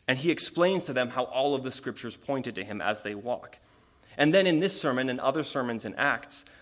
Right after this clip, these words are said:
Luke records the disciples doing the same thing, explaining Jesus in the context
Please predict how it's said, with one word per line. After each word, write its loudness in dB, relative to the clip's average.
Luke 4
records 0
the -2
disciples 0
doing -2
the -2
same -2
thing, -8
explaining -2
Jesus -2
in -4
the -6
context -4